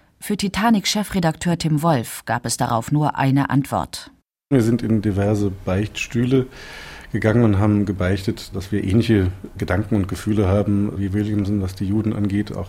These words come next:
Speaker 2: mit dem Argument schließlich haben die Juden ja unseren Herrn getötet.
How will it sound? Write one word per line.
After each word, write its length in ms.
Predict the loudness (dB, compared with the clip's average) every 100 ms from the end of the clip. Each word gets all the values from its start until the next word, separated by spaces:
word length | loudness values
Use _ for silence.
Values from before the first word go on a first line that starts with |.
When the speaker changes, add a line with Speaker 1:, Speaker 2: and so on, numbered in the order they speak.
| -12 -12
Speaker 2:
mit 100 | -8
dem 120 | -4
Argument 280 | -2 -2 -2
schließlich 460 | -4 -6 -8 -10 -16 -18 -16 -16 -16 -18 -14 -2
haben 160 | 0
die 80 | 2
Juden 240 | 4 4
ja 80 | 4
unseren 260 | 2 2 2
Herrn 320 | 4 4 2
getötet. 580 | 0 4 4 4 0